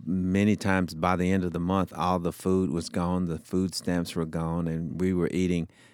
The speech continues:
mayonnaise sandwiches and drinking sugar water until the next welfare check and food stamps came. We, uh, oftentimes had utilities turned off, um, and, uh,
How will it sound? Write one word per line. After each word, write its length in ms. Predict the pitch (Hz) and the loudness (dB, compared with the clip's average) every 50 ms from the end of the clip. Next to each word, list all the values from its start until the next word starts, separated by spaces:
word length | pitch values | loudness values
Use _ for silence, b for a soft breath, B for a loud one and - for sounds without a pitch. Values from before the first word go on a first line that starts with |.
| b b _ | b b _
mayonnaise 500 | - 87 92 95 98 92 92 87 85 85 | -2 0 2 2 2 2 2 0 0 -2
sandwiches 640 | - - 90 87 87 85 82 82 - 82 78 - - | -2 -2 0 0 0 0 -2 -2 -4 -4 -4 -4 -4
and 240 | 82 78 76 78 80 | -4 -4 -6 -6 -6
drinking 360 | - 92 92 90 80 - 78 | -2 -2 -2 0 0 -4 -4
sugar 360 | - - - 101 101 92 92 | -4 -2 0 0 2 2 2
water 480 | 85 82 82 82 82 82 82 85 80 - - | 0 0 0 0 0 0 0 -2 -4 -4 -6
until 340 | 73 82 80 - - 92 90 | -6 -6 -4 -4 -2 -2 -2
the 120 | 87 82 | -2 -2
next 420 | 80 82 82 80 - - - - | -2 -2 -2 -4 -4 -8 -12 -12
welfare 500 | - 78 85 85 82 82 - - 80 78 | -8 -4 -2 -2 -2 -2 -2 -4 -4 -4
check 400 | - - - - 82 76 - - | -4 -6 -6 -4 -4 -4 -6 -6
and 160 | - 80 82 92 b b b b b b b b b b | -8 -8 -8 -10 b b b b b b b b b b
food 340 | b - - 101 104 107 90 | b -6 -2 0 0 2 0
stamps 400 | - - - 82 80 80 - - | -2 -2 -2 -2 -2 -4 -6 -10
came. 400 | - - 87 82 82 80 78 82 | -8 -6 -4 -2 -2 -2 -2 -2
We, 300 | 87 87 85 85 85 82 | -2 -2 -2 -2 -2 -2
uh, 260 | 80 80 82 82 82 80 - | -2 -4 -4 -4 -6 -6 -6
oftentimes 640 | - 85 98 - - - 95 87 104 95 90 90 90 | -2 0 0 0 0 -2 -2 0 2 2 2 2 0
had 180 | 90 82 78 | 0 -2 -2
utilities 680 | 73 80 85 - - - 104 98 90 - - 92 82 - | -2 -4 -6 -4 -2 0 0 0 0 -2 -4 -4 -4 -4
turned 380 | - - - 90 87 87 90 87 | -6 -4 -2 -2 -2 -2 -2 -2
off, 420 | 87 90 87 85 82 - - - b b b b b b b b b b _ - | -2 -2 -2 -2 -4 -4 -8 -14 b b b b b b b b b b _ -8
um, 680 | 98 92 85 82 82 80 80 80 80 80 82 82 82 85 _ - - _ _ _ - - | -4 -4 -2 -2 -2 -2 -4 -4 -4 -4 -6 -8 -10 -14 _ -20 -20 _ _ _ -10 -6
and, 480 | 80 92 90 87 87 87 82 82 80 73 | -4 -2 0 0 0 0 0 -2 -2 -4
uh, 140 | 85 73 | -4 -6